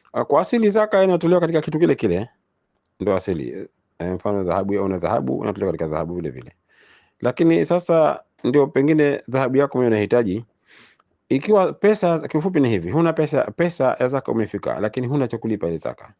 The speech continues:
basi andika katika wasia wako.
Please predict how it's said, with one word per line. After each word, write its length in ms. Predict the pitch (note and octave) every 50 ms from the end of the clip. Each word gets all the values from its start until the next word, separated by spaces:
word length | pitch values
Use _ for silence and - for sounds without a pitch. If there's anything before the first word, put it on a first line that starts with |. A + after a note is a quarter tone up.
| _ _ _ _ _ _ _ _ _ _ _ _ _ _ _ _ _ _ _ -
basi 400 | G#2 G#2 A#2 A#2+ - - A2 G2
andika 520 | G2 G#2+ G#2+ A2 A#2+ A#2 A2+ G2+ F#2 F#2 - -
katika 300 | - G2 F#2 F2+ - F#2
wasia 380 | F#2 F2 - - F2 E2 D#2
wako. 380 | D#2 E2+ D#2+ - - G#1+ G1+